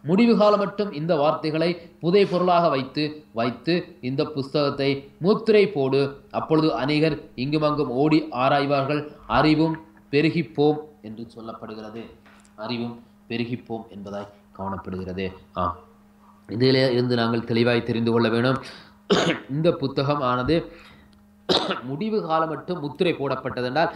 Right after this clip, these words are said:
இது தானியேல் வாழ்ந்த காலத்துக்குரிய புத்தகம் அல்ல, இது தானியேலுடைய காலத்துக்குரியதல்ல. முடிவு காலம் மட்டும் முத்திரை போட என்று சொல்றார். அப்ப அது முடிவு காலத்துக்குரியது மாத்திரம்தான் அந்த புத்தகம்.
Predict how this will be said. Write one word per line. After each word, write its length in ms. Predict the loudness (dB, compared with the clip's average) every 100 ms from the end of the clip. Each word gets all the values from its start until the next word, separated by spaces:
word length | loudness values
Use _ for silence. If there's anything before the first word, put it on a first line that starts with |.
| -10
இது 160 | -4 -4 2
தானியேல் 460 | 4 6 4 0
வாழ்ந்த 320 | 0 0 0 0
காலத்துக்குரிய 540 | 0 0 -4 -8 -8
புத்தகம் 420 | -8 -8 -4 -2 -2
அல்ல, 560 | -4 -2 -2 -2 -6 -20 _ _ _ _ _ _ _ _ -18
இது 220 | -14 -4 0
தானியேலுடைய 600 | 0 0 -2 0 0 0 -6 -4
காலத்துக்குரியதல்ல. 960 | 0 0 0 -6 -6 -4 -4 -2 -2 -2 -8 -4
முடிவு 440 | 0 2 2 2 2
காலம் 320 | 2 2 0
மட்டும் 460 | -4 -10 -4 -2 -2
முத்திரை 300 | -8 -12 -10
போட 200 | -10 -10
என்று 160 | -10 -12
சொல்றார். 240 | -8 -4
அப்ப 200 | -4 -4
அது 80 | -4
முடிவு 280 | -4 -4 0
காலத்துக்குரியது 680 | 0 0 -6 -10 -6 -4 -4
மாத்திரம்தான் 580 | -2 -2 -6 -8 -8
அந்த 120 | -8 -10
புத்தகம். 500 | -14 -16 -10 -10